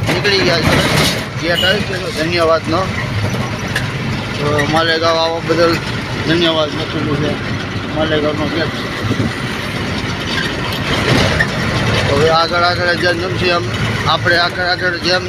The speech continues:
જેમ જઈશું તેમ તેમ તમને નવા નવા વીડિયો અને નવા નવા સિટી, નવા નવા શહેર, નવી નવી જગ્યા જોવા મળશે. બરોબર?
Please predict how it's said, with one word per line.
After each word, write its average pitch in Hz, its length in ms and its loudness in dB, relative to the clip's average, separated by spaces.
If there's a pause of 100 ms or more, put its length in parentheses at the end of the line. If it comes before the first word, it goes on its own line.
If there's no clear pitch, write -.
જેમ 175 240 2
જઈશું 180 420 0 (120)
તેમ 185 160 0 (100)
તેમ 180 140 2
તમને 175 340 2
નવા 180 300 2
નવા 170 340 0 (480)
વીડિયો 190 540 2 (560)
અને 160 140 2
નવા 185 320 2
નવા 180 280 0
સિટી, 202 420 0 (100)
નવા 180 260 0
નવા 170 260 0 (100)
શહેર, 196 280 2
નવી 180 280 -4
નવી 180 200 -2
જગ્યા 170 420 0 (440)
જોવા 180 240 4
મળશે. 165 400 -2 (360)
બરોબર? 180 400 2